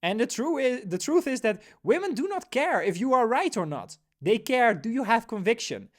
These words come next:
I could say, Yeah, uh, the grass is green. I, I guess the ga-, grass is green. Yeah, I say the truth, right?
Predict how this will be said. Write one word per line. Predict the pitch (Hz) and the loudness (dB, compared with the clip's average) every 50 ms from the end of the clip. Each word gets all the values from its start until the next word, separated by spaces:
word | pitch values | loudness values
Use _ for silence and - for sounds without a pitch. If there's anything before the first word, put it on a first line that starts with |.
| _ _ _ _ _ | _ _ _ _ _
I | - 226 285 | 2 2 2
could | - - 285 220 - | 2 -2 -4 -4 -4
say, | - - 240 233 196 147 127 113 - - - _ _ | -4 -2 -2 0 0 -2 -4 -6 -10 -16 -20 _ _
Yeah, | - 151 160 156 156 - - _ _ | -12 -12 -10 -12 -14 -18 -20 _ _
uh, | - 165 170 160 151 - - _ _ | -14 -14 -12 -12 -14 -16 -18 _ _
the | 151 160 | -10 -8
grass | 151 165 180 202 226 233 220 - | -6 -4 -2 0 0 -2 -2 -4
is | 220 202 170 | -8 -8 -10
green. | 143 143 185 180 180 190 202 190 180 175 180 196 - - | -10 -10 -10 -10 -8 -8 -8 -8 -8 -10 -12 -14 -14 -14
I, | 180 180 160 147 - - | -12 -12 -12 -14 -14 -12
I | - 208 214 | -8 -8 -8
guess | 196 147 135 180 202 233 247 | -6 -6 -4 -4 -4 -4 -6
the | - 226 | -8 -10
ga-, | 170 127 156 180 202 208 196 147 | -8 -8 -8 -8 -8 -10 -10 -8
grass | 131 151 180 214 226 226 - | -4 -2 0 0 0 -2 -4
is | 196 156 | -8 -10
green. | 127 - 151 170 202 220 202 170 175 269 262 - _ _ | -8 -4 -2 -2 0 0 -2 -2 -4 -8 -12 -16 _ _
Yeah, | 135 147 175 196 202 190 196 196 - | -4 0 2 4 4 4 2 4 4
I | 208 226 | 2 2
say | - - 240 233 | 6 6 6 6
the | 226 214 | 6 2
truth, | 196 - 269 294 294 247 | -2 -4 -2 -2 -2 0
right? | 202 202 214 247 285 349 330 | 0 2 2 4 2 2 0